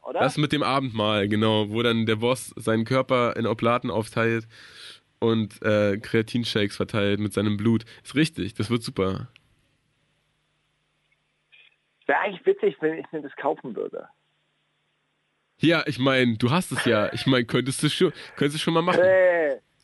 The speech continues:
Speaker 1: wer sagt, dass ich kein Geld habe?
Speaker 2: Ey,
Speaker 1: Jetzt
Speaker 2: so,
Speaker 1: geht's
Speaker 2: so,
Speaker 1: aber los.
Speaker 2: ich mein, ey, ich bin, guck mal, du
Speaker 1: Ja,
Speaker 2: jetzt
Speaker 1: schau
Speaker 2: hier,
Speaker 1: mal,
Speaker 2: ne?
Speaker 1: ich bin seit zwanzig Jahren im Game, ja?
Speaker 2: Zwanzig Jahren im
Speaker 1: Lass uns
Speaker 2: Radio.
Speaker 1: vielleicht gerade zwei stabile Jahre hinter euch, ja?
Speaker 2: <laughs>
Speaker 1: Überlegt mal.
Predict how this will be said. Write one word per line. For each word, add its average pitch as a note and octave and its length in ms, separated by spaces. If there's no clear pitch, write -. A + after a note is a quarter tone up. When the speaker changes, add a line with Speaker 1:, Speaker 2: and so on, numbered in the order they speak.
Speaker 1:
wer G3 640
sagt, F#3+ 300
dass D#3 140
ich G3+ 160
kein F3+ 320
Geld C#3 280
habe? F2+ 280
Speaker 2:
Ey, C3 260
Speaker 1:
Jetzt A2+ 120
Speaker 2:
so, C3+ 80
Speaker 1:
geht's B2 140
Speaker 2:
so, C#3+ 80
Speaker 1:
aber E3 100
los. - 100
Speaker 2:
ich - 140
mein, D#3 140
ey, F3 140
ich D3 100
bin, D3 280
guck F3+ 140
mal, C#3+ 160
du E3 320
Speaker 1:
Ja, C#3+ 140
Speaker 2:
jetzt - 140
Speaker 1:
schau - 80
Speaker 2:
hier, A2+ 80
Speaker 1:
mal, C3+ 240
Speaker 2:
ne? - 40
Speaker 1:
ich - 120
bin G3 140
seit F#3+ 200
zwanzig A#3 500
Jahren G3+ 280
im F3 220
Game, A#2 360
ja? C#3+ 140
Speaker 2:
Zwanzig E3 320
Jahren D3+ 160
im C#3 60
Speaker 1:
Lass A#2+ 80
uns A#2+ 80
Speaker 2:
Radio. B2 320
Speaker 1:
vielleicht G#2+ 160
gerade F#3 420
zwei A3+ 680
stabile G3+ 460
Jahre E3 300
hinter C#3 320
euch, G2 260
ja? F3 140
Speaker 2:
<laughs> C3 220
Speaker 1:
Überlegt E3+ 500
mal. G#2 140